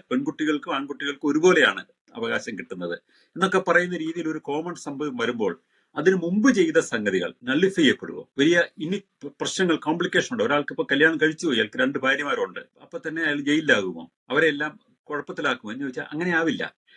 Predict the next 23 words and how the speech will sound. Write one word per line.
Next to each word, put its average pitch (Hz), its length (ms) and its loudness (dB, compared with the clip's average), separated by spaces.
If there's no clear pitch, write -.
കാരണം 151 200 2
ഇത്തരം 180 220 2
ട്രാൻസ്ഫോർമേഷൻ 185 800 0
നടക്കുന്ന 170 380 0
സമയത്ത് 127 440 2
അതുവരെയുള്ള 202 540 4
സംഗതികളെ 156 580 -2
അംഗീകരിച്ചുകൊണ്ടും 131 960 -2
ഒക്കെയാണ് - 400 2
വരുന്നത്. 104 300 -2
ഇപ്പൊ 117 160 -4
തന്നെ 143 200 0
പഞ്ചായത്ത് 151 580 4
തെരഞ്ഞെടുപ്പിൽ 139 380 -2
മത്സരിക്കുമ്പോൾ 120 720 -4
ചില 127 180 0
സ-, - 240 -6
സംസ്ഥാനങ്ങളിൽ 120 720 0
രണ്ട് 180 200 4
കുട്ടികൾ 160 360 0
കൂടുതലുണ്ട് 131 420 0
മത്സരിക്കാൻ 127 500 2
മേല. 90 200 0